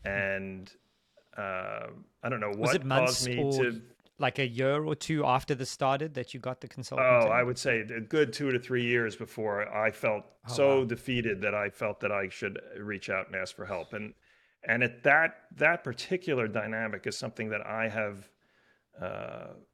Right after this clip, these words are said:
Speaker 2: thought about because it's something that I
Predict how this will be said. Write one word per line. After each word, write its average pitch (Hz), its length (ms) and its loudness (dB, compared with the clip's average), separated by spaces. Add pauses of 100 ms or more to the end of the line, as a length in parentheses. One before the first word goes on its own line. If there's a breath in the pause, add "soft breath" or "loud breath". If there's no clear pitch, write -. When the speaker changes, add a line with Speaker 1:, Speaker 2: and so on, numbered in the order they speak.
(280)
Speaker 2:
thought 135 240 6
about 117 460 0
because 107 260 -6
it's 107 140 -8
something 135 300 -4
that 110 120 0
I 104 420 -2